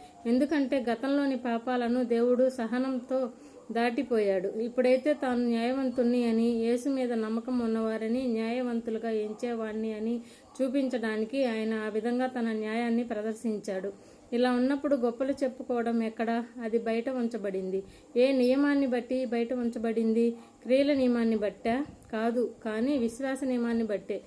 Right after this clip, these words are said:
అందుకని మనిషి ధర్మశాస్త్ర క్రియలు లేకుండానే విశ్వాసం వల్లే న్యాయవంతుడుగా, నిర్దోషిగా లెక్కలోకి వస్తాడని అర్థం చేసుకుంటున్నాం. దేవుడు యూదులకు మాత్రమే దేవుడా? ఇతర ప్రజలకు కూడా దేవుడు కాడా? అవును, ఇతర ప్రజలకు కూడా దేవుడే.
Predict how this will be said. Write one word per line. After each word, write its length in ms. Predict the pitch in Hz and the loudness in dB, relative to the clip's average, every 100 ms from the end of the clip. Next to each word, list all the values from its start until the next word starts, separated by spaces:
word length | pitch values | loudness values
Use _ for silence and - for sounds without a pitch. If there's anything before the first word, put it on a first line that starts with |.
| - - - | -18 -20 -2
అందుకని 440 | 240 247 262 277 | 0 2 2 2
మనిషి 340 | 294 262 262 269 | 2 2 0 0
ధర్మశాస్త్ర 580 | 233 233 285 294 294 277 | 0 0 0 -2 -2 -2
క్రియలు 340 | 262 254 240 | 4 4 4
లేకుండానే 840 | 226 220 226 233 226 220 233 285 240 - - - | 0 0 0 0 0 0 0 0 -2 -10 -20 -4
విశ్వాసం 600 | 240 247 294 294 311 285 | -4 0 0 0 0 0
వల్లే 400 | 254 247 294 320 233 | 0 0 0 0 -2
న్యాయవంతుడుగా, 1120 | 240 240 254 269 262 247 247 247 240 247 262 233 | -4 -2 -2 -2 -2 -2 0 0 2 0 0 0
నిర్దోషిగా 640 | 233 208 262 254 240 247 | -2 0 0 0 -2 -2
లెక్కలోకి 480 | 233 226 240 233 233 | -4 -2 -2 -2 -4
వస్తాడని 640 | 220 220 233 220 220 262 | -6 -6 -6 -4 -4 -4
అర్థం 360 | 233 208 233 247 | -6 -4 -6 -4
చేసుకుంటున్నాం. 680 | 226 220 214 196 196 196 202 - - - - | -6 -6 -10 -10 -8 -10 -12 -16 -20 -16 2
దేవుడు 360 | 247 277 294 277 | 4 6 4 4
యూదులకు 440 | 262 254 294 285 | 2 4 2 2
మాత్రమే 500 | 254 240 240 247 220 | -2 -2 -2 -2 -2
దేవుడా? 520 | 208 214 226 208 285 - - | -2 0 0 0 -4 -8 -12
ఇతర 220 | 226 262 | -6 -4
ప్రజలకు 500 | 285 262 240 254 254 | -2 -2 0 -2 -2
కూడా 200 | 254 233 | -2 -2
దేవుడు 360 | 214 220 233 233 | -2 0 2 0
కాడా? 440 | 226 214 214 240 254 - - - | -4 -8 -6 -6 -10 -20 -16 -2
అవును, 260 | 226 240 196 - | 2 4 2 -2
ఇతర 240 | 220 269 277 | -4 0 0
ప్రజలకు 500 | 277 254 269 262 277 | 0 0 -2 -2 -2
కూడా 240 | 269 294 | 0 0
దేవుడే. 520 | 226 220 220 196 170 | 2 4 4 4 0